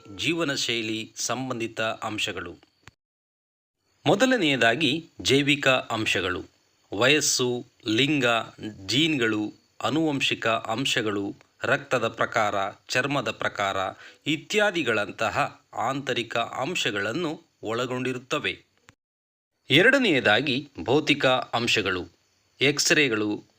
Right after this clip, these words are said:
ಗಾಮಾ ಕಿರಣಗಳು ಇತ್ಯಾದಿಗಳನ್ನು ಹೇಳಲು ಯಾವುದೇ ಪರಿಸರಕ್ಕೆ ಒಡ್ಡಿಕೊಳ್ಳುವುದನ್ನು ಉಲ್ಲೇಖಿಸುತ್ತೇವೆ.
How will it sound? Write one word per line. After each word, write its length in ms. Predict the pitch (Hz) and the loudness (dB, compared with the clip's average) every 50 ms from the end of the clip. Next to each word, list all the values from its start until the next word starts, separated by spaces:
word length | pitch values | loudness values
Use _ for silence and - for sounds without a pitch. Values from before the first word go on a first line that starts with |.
| - | -12
ಗಾಮಾ 420 | 107 101 110 117 123 131 139 139 131 | -6 -2 2 2 2 2 2 -2 -2
ಕಿರಣಗಳು 760 | - - - 127 123 131 135 131 110 107 104 101 101 98 - - _ _ - | -4 -4 -2 0 2 2 2 2 0 0 -2 -2 -4 -6 -8 -12 _ _ -4
ಇತ್ಯಾದಿಗಳನ್ನು 1080 | 131 147 147 - - 214 208 202 196 170 160 131 123 113 107 98 107 110 104 107 - - - | -4 -4 -4 -2 0 2 4 4 4 2 0 0 0 -2 -2 -2 -2 -4 -4 -4 -6 -10 -6
ಹೇಳಲು 580 | - 104 120 127 123 123 156 156 123 131 - - - - - - - | -2 -2 0 0 2 0 0 -2 -4 -6 -10 -14 -20 -20 -20 -14 -8
ಯಾವುದೇ 760 | - 123 127 139 135 156 180 190 180 180 180 180 - - - _ _ _ _ _ _ _ _ - | -4 0 2 2 2 2 2 0 2 2 2 0 0 -6 -10 _ _ _ _ _ _ _ _ -4
ಪರಿಸರಕ್ಕೆ 760 | 120 120 120 - - 120 113 113 113 - 117 110 113 107 - _ - - | -2 -2 -2 0 0 -2 -2 -2 -4 -4 -4 -4 -4 -6 -10 _ -10 -8
ಒಡ್ಡಿಕೊಳ್ಳುವುದನ್ನು 1080 | 120 123 123 135 185 170 143 156 131 123 117 110 107 - - 165 175 147 139 - - _ - | -6 -4 -2 -2 -4 -2 -2 -2 -2 -2 -2 -2 -2 -2 -2 -2 -4 -4 -6 -8 -12 _ -10
ಉಲ್ಲೇಖಿಸುತ್ತೇವೆ. 960 | - 113 120 123 127 131 - - 123 - 143 135 - - 113 92 90 95 - | -6 -4 -2 -2 -2 -2 -4 -4 -6 -6 -6 -6 -6 -4 -4 -4 -6 -8 -14